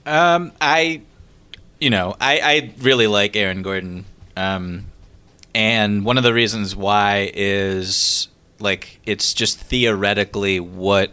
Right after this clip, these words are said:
I can picture him being in a different situation where he's j-, permanently playing the four,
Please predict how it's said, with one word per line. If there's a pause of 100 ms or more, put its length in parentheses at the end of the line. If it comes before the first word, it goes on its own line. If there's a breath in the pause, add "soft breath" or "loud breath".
I
can
picture
him
being
in
a
different
situation (440 loud breath)
where
he's (360)
j-,
permanently
playing
the
four,